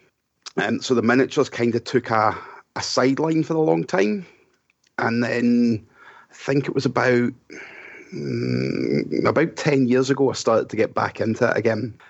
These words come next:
And obviously I started off with the, s-, the skirmish games, you know, small model counts, um, not wanting to do or take on too big a project in case it was just another flash in the pan,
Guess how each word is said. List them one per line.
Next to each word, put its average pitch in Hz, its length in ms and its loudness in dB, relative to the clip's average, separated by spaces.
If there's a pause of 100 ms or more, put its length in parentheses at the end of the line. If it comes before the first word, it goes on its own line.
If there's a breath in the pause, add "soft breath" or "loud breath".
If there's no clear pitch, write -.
(240 loud breath)
And 135 100 4
obviously 135 400 2
I 110 60 -2
started 107 360 0
off 107 240 0
with 101 200 2
the, - 40 -10
s-, - 280 -10
the 117 120 -2
skirmish 139 540 0
games, 156 320 0
you 101 80 0
know, 76 80 2
small 110 360 0
model 107 360 0
counts, - 840 -2
um, 85 640 -2
not 107 280 0
wanting 107 320 0
to 107 120 -4
do 101 560 0 (720 loud breath)
or 110 100 2
take - 320 -2
on 107 140 2
too 113 260 0
big 104 220 0
a 107 40 -2
project 107 540 0
in 107 80 -4
case 104 240 -4
it 98 60 -4
was 107 80 -6
just - 200 -4
another 101 300 2
flash 98 420 0
in 104 80 0
the 95 80 -2
pan, 110 480 0